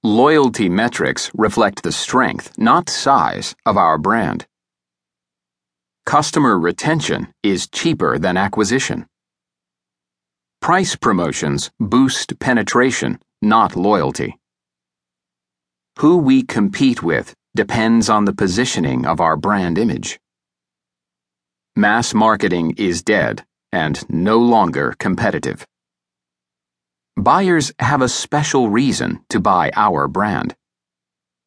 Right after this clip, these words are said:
Our consumers are a distinctive type of person. Twenty percent of our heaviest customers deliver at least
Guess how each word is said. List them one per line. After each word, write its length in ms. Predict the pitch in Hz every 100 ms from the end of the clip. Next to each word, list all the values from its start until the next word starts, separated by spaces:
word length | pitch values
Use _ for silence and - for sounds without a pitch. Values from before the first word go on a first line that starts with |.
| _ _ _ _ _ _ -
Our 260 | 120 127
consumers 760 | 123 113 98 - 110 101 110 110
are 180 | 110 101
a 80 |
distinctive 800 | 92 98 - - 143 139 139 127 -
type 400 | - 110 - -
of 160 | 95 -
person. 440 | 139 - - - _ _ _ _ _ _ _ _ _ _ _ _ _ _ _ -
Twenty 400 | 123 139 160 156
percent 500 | 156 147 120 113 123
of 140 | 104
our 240 | 95 82
heaviest 580 | 69 - 127 147 151 -
customers 540 | - 127 - 73 58 - _ _ -
deliver 380 | 117 117 117 113
at 120 | 101
least 440 | 110 147 87 -